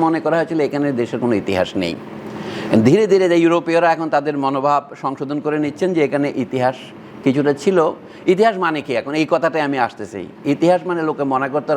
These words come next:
রাজা মহারাজারা আগের দিকে শরৎকালে, এখন অম-, অগ্রহায়ণ এসে গেছে, কিন্তু কোনো শরৎকালের মানে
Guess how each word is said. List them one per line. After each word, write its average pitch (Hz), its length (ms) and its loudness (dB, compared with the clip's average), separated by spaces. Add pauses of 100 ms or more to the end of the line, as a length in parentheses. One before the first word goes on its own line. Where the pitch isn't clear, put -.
রাজা 131 280 0
মহারাজারা 175 500 0 (120)
আগের 127 240 -8 (100)
দিকে 180 220 -4 (1080)
শরৎকালে, 185 560 4 (720)
এখন 151 160 2 (100)
অম-, 131 240 0
অগ্রহায়ণ 131 460 0
এসে 127 180 -4
গেছে, 117 240 -2
কিন্তু 135 220 -2
কোনো 139 120 -2 (100)
শরৎকালের 135 500 0 (760)
মানে 110 140 4